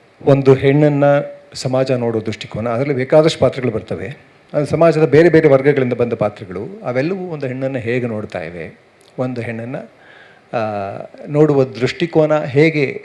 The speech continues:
ಹೆಣ್ಣಿನ ಜೀವನದ ಮೇಲೆ ಪರಿಣಾಮ ಬೀರ್ತಾ ಇದೆ ಅನ್ನೋದು ತುಂಬ ಮುಖ್ಯವಾದ, ತುಂಬ ಇವತ್ತಿಗೆ ಅವಶ್ಯಕವಾದ ಒಂದು ವಿಷಯವನ್ನು ಈ ಸಿನಿಮಾ ಎತ್ಕೊಂಡಿದೆ. ಹಾಗಾಗಿ ಈ ಸಿನಿಮಾ ಬಗ್ಗೆ ನನಗೆ ತುಂಬ ಹೆಮ್ಮೆ ಇದೆ.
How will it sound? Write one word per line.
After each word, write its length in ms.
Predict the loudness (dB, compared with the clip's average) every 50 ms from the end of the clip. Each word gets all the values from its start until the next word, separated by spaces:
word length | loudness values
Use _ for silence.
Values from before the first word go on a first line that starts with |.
| -14 -8
ಹೆಣ್ಣಿನ 280 | -6 -4 -4 -4 -4 -4
ಜೀವನದ 380 | -4 -6 -6 -4 -6 -8 -8
ಮೇಲೆ 260 | -8 -8 -6 -8 -8
ಪರಿಣಾಮ 480 | -8 -10 -12 _ -8 -6 -4 -4 -4 -6
ಬೀರ್ತಾ 280 | -6 -8 -10 -8 -8 -8
ಇದೆ 100 | -8 -8
ಅನ್ನೋದು 260 | -10 -10 -12 -14 _
ತುಂಬ 300 | -12 -8 -6 2 2 2 2 2 -4 -14 -20 _ -20 -20 _ _ _ _ _
ಮುಖ್ಯವಾದ, 540 | -4 -4 -4 -4 -4 -2 0 0 0 0 -4
ತುಂಬ 280 | -6 -6 -6 -4 -4 -4 -4 -4 -6 -12 -18 _ -10
ಇವತ್ತಿಗೆ 380 | -8 -8 -8 -8 -8 -8 -8 -6
ಅವಶ್ಯಕವಾದ 640 | -6 -6 -4 -6 -6 -6 -6 -6 -6 -6 -4 -4
ಒಂದು 200 | -6 -8 -8 -8
ವಿಷಯವನ್ನು 420 | -10 -12 -14 -14 -12 -12 -10 -10 -10
ಈ 80 | -10
ಸಿನಿಮಾ 300 | -12 -14 -14 -10 -10 -10
ಎತ್ಕೊಂಡಿದೆ. 420 | -10 -10 -14 -18 -20 -14 -14 -14 -14 -14 _ -10
ಹಾಗಾಗಿ 320 | -8 -4 -4 -4 -4 -6
ಈ 180 | -10 -10 -12 -12
ಸಿನಿಮಾ 280 | -12 -12 -10 -10 -10 -8
ಬಗ್ಗೆ 240 | -10 -10 -10 -10
ನನಗೆ 140 | -10 -12 -14
ತುಂಬ 260 | -14 -12 -8 -6 -4
ಹೆಮ್ಮೆ 260 | -4 -4 -6 -8 -8 -8
ಇದೆ. 160 | -8 -8